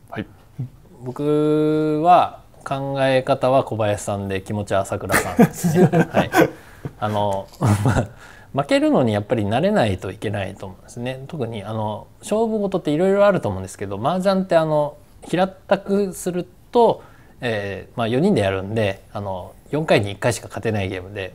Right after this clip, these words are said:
Speaker 2: まあ、四回に三回は負けるんですよね。ってことは負けの方が多いんだから、やっぱり負けに慣れないといけないと思いながら、メンタルやられます。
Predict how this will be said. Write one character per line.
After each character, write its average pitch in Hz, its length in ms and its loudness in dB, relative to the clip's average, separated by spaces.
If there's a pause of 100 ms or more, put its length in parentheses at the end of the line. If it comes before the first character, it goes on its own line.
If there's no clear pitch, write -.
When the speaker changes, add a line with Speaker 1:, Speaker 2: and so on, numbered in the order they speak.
Speaker 2:
ま 117 140 -2
あ、 98 60 -8
四 151 200 -2
回 185 160 0
に 113 80 -4
三 139 220 -6
回 107 200 2
は - 0 -
負 92 160 -8
け 113 120 -6
る 107 120 -2
ん 98 120 -10
で - 60 -20
す - 60 -20
よ 123 100 -18
ね。 147 120 -16 (280)
っ - 40 -20
て 147 60 -8
こ 165 100 -2
と 170 80 2
は 123 60 4
負 101 140 -2
け 107 100 -2
の 139 100 0
方 165 100 4
が 113 120 -2
多 120 100 0
い 131 60 -2
ん 131 60 -4
だ 107 80 -4
か - 120 -4
ら、 170 260 -2 (160)
や 107 60 -10
っ - 20 -10
ぱ - 80 -6
り 110 80 -4
負 107 140 -8
け 135 140 -4
に 123 180 -6 (100)
慣 113 120 -4
れ 143 80 0
な 170 100 0
い 185 60 -4
と - 80 -10
い 98 40 -8
け 117 120 -8
な 135 100 4
い 127 80 4
と 160 360 2
思 170 200 4
い 180 60 2
な 180 140 4
が 165 100 8
ら、 175 260 4 (240)
メ 117 80 -4
ン 104 40 -6
タ 104 100 -2
ル 101 80 -4
や 95 100 2
ら 92 80 0
れ 92 80 -2
ま 90 160 -8
す。 - 500 -12